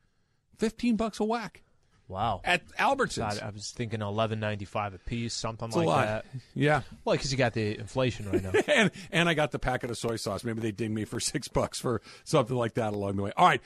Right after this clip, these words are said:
Speaker 1: Julio Urias
Speaker 2: Are you
Speaker 1: had
Speaker 2: extra
Speaker 1: a
Speaker 2: ginger? Bro, just take the sushi,
Speaker 1: How good
Speaker 2: please.
Speaker 1: is fresh ginger, by the way?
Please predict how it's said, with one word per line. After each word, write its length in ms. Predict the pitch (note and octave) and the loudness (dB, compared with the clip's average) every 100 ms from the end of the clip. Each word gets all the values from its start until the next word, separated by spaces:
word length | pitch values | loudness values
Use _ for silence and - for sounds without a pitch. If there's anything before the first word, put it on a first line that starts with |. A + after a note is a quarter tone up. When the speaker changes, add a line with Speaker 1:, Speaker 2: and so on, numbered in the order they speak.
| - - | -8 2
Speaker 1:
Julio 320 | F#3 G#3+ G#3 F3+ | 6 8 8 8
Urias 280 | G3+ G3 C3+ | 8 6 6
Speaker 2:
Are 60 | |
you 60 | E3+ | 6
Speaker 1:
had 140 | E3 | 6
Speaker 2:
extra 200 | D#3+ D#3+ | 6 4
Speaker 1:
a 40 | D3 | 4
Speaker 2:
ginger? 500 | C3+ C#3 E3+ E3 - | 4 4 2 0 -2
Bro, 240 | C#3 C#3+ C3 | -2 0 0
just 260 | C3+ - | -4 -6
take 160 | C#3+ C#3 | -6 -4
the 80 | A2 | -6
sushi, 400 | - F#2+ F2+ F2 | -6 -6 -8 -12
Speaker 1:
How 60 | |
good 40 | G2+ G2+ | -6 -6
Speaker 2:
please. 60 | |
Speaker 1:
is 80 | E2+ | -6
fresh 240 | - F2+ - | -8 -10 -8
ginger, 340 | G2 F#2+ E2 | -8 -8 -8
by 160 | D#2+ E2+ | -8 -8
the 100 | D#2+ | -8
way? 200 | E2+ | -10